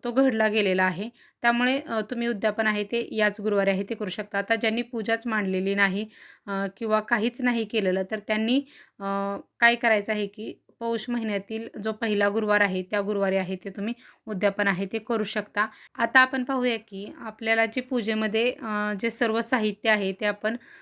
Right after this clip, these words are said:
अ, दुसऱ्या दिवशी म्हणजे शुक्रवारी आपण सकाळी आहे ते सर्व काही साहित्य उचलणार आहोत. त्या सर्व साहित्याचं आपल्याला काय करायचं आहे? तर आपण पूजेमध्ये जे पालवी बिलवी जे वापरलेले आहेत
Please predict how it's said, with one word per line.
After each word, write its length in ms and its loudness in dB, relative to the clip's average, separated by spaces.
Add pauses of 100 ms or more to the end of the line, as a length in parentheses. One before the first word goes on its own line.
(140)
अ, 200 -2
दुसऱ्या 360 4
दिवशी 260 -2
म्हणजे 240 -4
शुक्रवारी 480 0
आपण 260 0
सकाळी 320 0
आहे 220 -2
ते 80 -4
सर्व 260 -2
काही 240 -4
साहित्य 380 -4
उचलणार 420 -2
आहोत. 220 2 (400)
त्या 120 4
सर्व 240 4
साहित्याचं 540 0
आपल्याला 320 0
काय 260 0
करायचं 440 -2
आहे? 180 -4 (400)
तर 80 2
आपण 240 2
पूजेमध्ये 520 0
जे 120 0
पालवी 320 0
बिलवी 260 -2
जे 120 -2
वापरलेले 480 0
आहेत 180 2